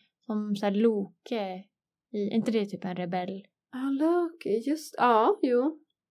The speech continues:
Speaker 2: Ja, men det skulle det faktiskt kunna vara. Det kan liksom vara både en protagonist eller en antagonist då.
Speaker 1: Ja.
Speaker 2: Ja, så skulle det verkligen kunna vara.
Speaker 1: Både så här Black Sheep.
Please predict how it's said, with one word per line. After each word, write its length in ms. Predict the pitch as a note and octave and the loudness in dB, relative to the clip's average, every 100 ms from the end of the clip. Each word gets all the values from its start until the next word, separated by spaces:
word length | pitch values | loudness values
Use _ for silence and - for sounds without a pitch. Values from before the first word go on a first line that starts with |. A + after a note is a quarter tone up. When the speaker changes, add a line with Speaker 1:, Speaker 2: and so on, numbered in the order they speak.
| _ - | _ 6
Speaker 2:
Ja, 80 | |
men 120 | D4+ F4 | 8 8
det 60 | |
skulle 220 | G4 - B4+ | 6 2 2
det 60 | |
faktiskt 200 | C#4+ B3+ | 2 2
kunna 120 | B3+ | 4
vara. 100 | G3+ G#3 | 6 4
Det 60 | |
kan 160 | B3+ F#4+ | 8 10
liksom 240 | F#4+ E4+ | 10 10
vara 120 | C4+ | 8
både 320 | A#3 C#4+ A#3 G4+ | 6 6 8 10
en 100 | D#4+ | 8
protagonist 640 | C4 B3+ A#3 C4 E4 - | 4 0 4 4 4 4
eller 200 | A#3+ A3+ | 4 6
en 140 | G3+ G3+ | 6 6
antagonist 880 | G#3 G3 G3 A3+ G3+ - - - | 6 6 2 4 4 2 -8 -8
då. 100 | - | -2
Speaker 1:
Ja. 380 | C4 A3+ G3 - - | 2 2 2 -2 2
Speaker 2:
Ja, 180 | D4 | 4
så 100 | E4+ F#4+ | 4 4
skulle 240 | G4+ G#4+ | 6 6
det 60 | D#4 | 6
verkligen 400 | B3+ B3 F4 E4 | 4 6 6 6
kunna 220 | - E3 | 4 0
vara. 380 | A#1+ - - - _ _ - | 0 0 -4 -8 _ _ -2
Speaker 1:
Både 200 | B3 B3+ | 0 2
så 80 | |
här 80 | A3 | 2
Black 280 | G3+ A#3 A3 - - | 4 4 2 -6 -2
Sheep. 360 | A#3 G#3 G3 | 0 0 -2